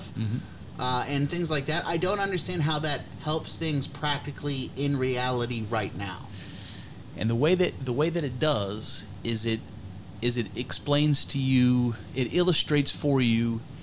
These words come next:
Speaker 1: your role in that catastrophe. So, so the, the, so I'll give you an example.
Speaker 2: Okay.
Speaker 1: If there's a corporation like that, that,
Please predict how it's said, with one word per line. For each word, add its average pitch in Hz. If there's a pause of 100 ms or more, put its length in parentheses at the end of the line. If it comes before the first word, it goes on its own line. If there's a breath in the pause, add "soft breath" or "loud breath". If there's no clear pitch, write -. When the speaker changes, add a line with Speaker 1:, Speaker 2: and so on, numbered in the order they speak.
(160 loud breath)
Speaker 1:
your 131
role 123
in 113
that 110
catastrophe. - (680 loud breath)
So, 113 (200)
so 123
the, 135 (160)
the, 139 (120)
so 123 (380)
I'll 120
give 143
you 147
an 143
example. 113 (100)
Speaker 2:
Okay. - (580)
Speaker 1:
If 139 (100)
there's 180
a -
corporation 156
like 117
that, 92 (480)
that, 113